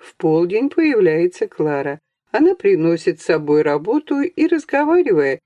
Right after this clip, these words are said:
не перестаёт обмётывать петли. После пяти приходит Милена, и тогда подаётся чай. События последних месяцев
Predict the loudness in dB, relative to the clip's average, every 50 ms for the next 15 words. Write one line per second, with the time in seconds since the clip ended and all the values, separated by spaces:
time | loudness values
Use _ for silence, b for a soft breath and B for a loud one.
0 | _ _ _ _ _ 0 0 0 0 -2 -6 -8 -8 -6 -4 -2 -2 0 0 0
1 | 0 -2 0 -2 -4 -4 -4 -4 -2 -2 -2 -2 -4 -4 -4 -4 -6 -8 -12 -10
2 | -6 -6 -6 -6 -6 -6 -4 -4 -4 -6 -8 _ _ _ _ _ _ _ _ _
3 | _ _ -4 -2 -2 -2 -2 -2 -2 -2 -2 -2 -4 -6 -6 -6 -8 -8 -6 -6
4 | -6 -6 -4 -4 -4 -2 -2 0 0 0 0 -2 -4 -2 -2 0 0 0 0 -2
5 | -2 -2 -4 -6 -6 -8 -12 _ _ _ _ _ _ -6 -4 -2 -2 -2 -2 -2
6 | -2 -2 -2 -2 -4 _ -4 -4 -2 -2 0 0 0 -2 -4 -6 -6 -6 -4 -4
7 | -4 -6 -8 -6 -4 -2 -2 -2 -2 -4 -6 -10 _ _ _ _ _ _ _ _
8 | _ _ _ _ -10 -4 -2 -2 0 0 -2 -4 -4 -4 -2 0 0 0 0 0
9 | -2 -2 -2 -2 -2 0 0 0 0 0 0 -2 -2 -2 -2 0 0 0 0 -2
10 | -6 -12 -12 -12 -4 0 0 0 0 -4 -12